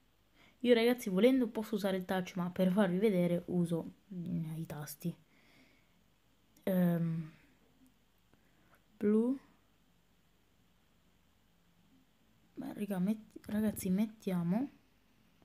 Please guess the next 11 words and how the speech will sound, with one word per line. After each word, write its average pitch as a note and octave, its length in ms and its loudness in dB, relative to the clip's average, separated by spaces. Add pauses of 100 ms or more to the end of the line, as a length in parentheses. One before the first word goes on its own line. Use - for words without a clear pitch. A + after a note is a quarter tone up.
(960)
eh, F#3 360 -6 (2750)
mm, F3 300 2 (180)
cosa F#3 200 -10
potete F#3 380 -10
mettere? F3 520 -8 (1600)
Blu, G3+ 460 2
mettiamo G3 800 0 (760)
blu, G3 320 2 (100)
punto F#3 460 -2
blu, F3+ 280 0
raga. F3 300 -8